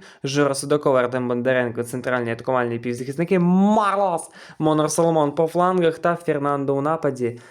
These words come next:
Це стартова розстановка української команди. Шеріф, Тирасполь, чотири три два один стартова розстановка Юрія Вернедуба та його підопічних.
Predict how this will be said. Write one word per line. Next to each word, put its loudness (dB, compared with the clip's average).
Це 0
стартова 0
розстановка -6
української -6
команди. -4
Шеріф, -2
Тирасполь, 2
чотири 0
три 0
два 2
один 0
стартова -2
розстановка -4
Юрія 0
Вернедуба 0
та 2
його 2
підопічних. -4